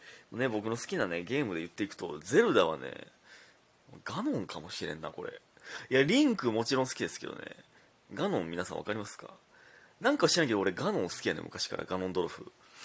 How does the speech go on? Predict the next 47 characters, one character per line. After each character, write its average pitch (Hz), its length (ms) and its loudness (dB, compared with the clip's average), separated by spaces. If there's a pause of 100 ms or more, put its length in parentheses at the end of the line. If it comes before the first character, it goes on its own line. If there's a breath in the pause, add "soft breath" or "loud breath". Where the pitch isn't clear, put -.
(680 loud breath)
も 110 200 -4
う 101 60 -6
大 127 160 8
学 160 160 2
の 202 80 0
時 214 120 0
は 117 60 2
ず 131 80 -6
っ - 20 -12
と 107 120 0
俺 101 100 4
ガ 131 140 6
ノ 165 100 4
ン 160 60 0
ド 156 80 4
ル 127 80 4
フ 98 80 0
が 85 300 6 (160)
ラ 98 120 6
イ 101 80 4
ン 101 60 -2
の 98 80 6
ア 95 80 8
イ 98 40 2
コ 101 80 -6
ン 95 60 -2
で 87 60 -6
し - 80 -2
た - 80 -6
か 71 60 -12
ら 69 80 -12
ね。 73 180 -14 (640 loud breath)
俺 92 180 -6 (240)
似 98 160 -4
て 101 100 2
る 90 80 2
か - 120 -6
ら - 100 -10
っ - 20 -18
て。 - 300 -20
そ - 140 -12
う、 - 40 -20
顔 - 260 10
濃 - 280 4
い 113 60 0
か - 180 -2
ら。 - 160 -4